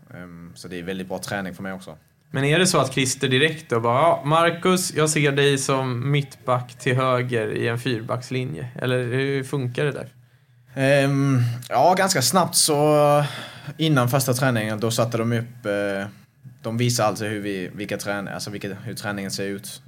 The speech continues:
Speaker 1: innan, eh, på ett möte innan träningen. Eh, då väldigt snabbt då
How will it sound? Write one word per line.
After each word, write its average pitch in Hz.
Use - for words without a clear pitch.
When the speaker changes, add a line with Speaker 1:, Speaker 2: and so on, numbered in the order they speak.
Speaker 1:
innan, 90
eh, 87
på 117
ett 104
möte 110
innan 101
träningen. 95
Eh, 90
då 117
väldigt 127
snabbt 127
då 123